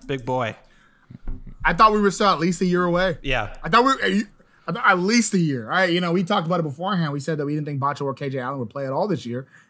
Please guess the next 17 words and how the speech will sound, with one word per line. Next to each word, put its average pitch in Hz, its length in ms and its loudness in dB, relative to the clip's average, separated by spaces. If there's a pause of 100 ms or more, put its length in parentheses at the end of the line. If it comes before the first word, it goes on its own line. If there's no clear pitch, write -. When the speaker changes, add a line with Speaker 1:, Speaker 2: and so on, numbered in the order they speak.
Speaker 2:
And 143 120 -6
I, 160 80 4
we've 180 220 2
so 233 160 4
far 226 160 4
been 196 100 2
right 190 140 6
about 185 140 4
one 185 100 4
of 160 60 0
those 113 160 -6
guys, 95 260 -14
and 113 120 -6
it 151 40 -2
ain't 165 140 2
Daniel. 139 280 -2 (600)
Uh, 151 240 2